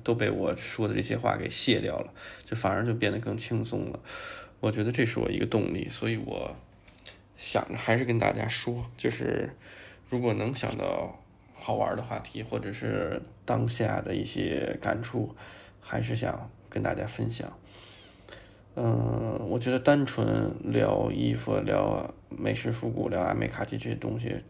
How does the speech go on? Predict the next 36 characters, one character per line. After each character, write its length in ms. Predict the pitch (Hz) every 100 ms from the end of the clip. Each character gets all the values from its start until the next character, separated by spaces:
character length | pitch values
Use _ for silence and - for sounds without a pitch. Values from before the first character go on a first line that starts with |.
| - -
纯 200 | - 117
粹 120 | 117
就 120 | -
是 80 | -
浪 180 | 53 -
费 260 | - 52
我 260 | - - -
的 80 | -
时 180 | - -
间， 240 | - - - - - - - - -
有 160 | 110 117
可 140 | 117
能 100 | 104
也 100 | 110
是 100 | 107
浪 140 | 117 113
费 140 | 110
你 140 | -
们 100 | -
的 80 | 110
时 180 | 113 -
间。 280 | - 87 - -
所 120 | 113
以 40 |
我 180 | 117 117
每 160 | 117 113
次 160 | -
其 160 | 117 117
实 80 | 117
不 140 | 120
想 380 | - - - - - -
单 180 | 110
纯 180 | 110 113
的 80 | 113
输 280 | 107 - 120
出 720 | 120 - 55 - - 50